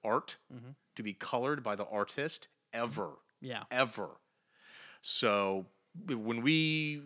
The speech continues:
Speaker 1: get to the negative part of
Speaker 2: Yeah.
Speaker 1: the, the review, it's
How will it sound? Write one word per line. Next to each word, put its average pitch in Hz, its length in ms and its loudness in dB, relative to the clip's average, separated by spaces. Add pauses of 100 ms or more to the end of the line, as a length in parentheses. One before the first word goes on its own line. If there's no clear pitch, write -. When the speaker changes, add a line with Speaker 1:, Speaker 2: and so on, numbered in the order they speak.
Speaker 1:
get 139 140 -2
to 147 80 -2
the 120 140 0 (560)
negative 135 500 4
part 117 200 4
of 110 60 2
Speaker 2:
Yeah. 107 140 -4
Speaker 1:
the, 113 60 -12
the 113 220 0
review, 104 420 0 (600)
it's 139 180 0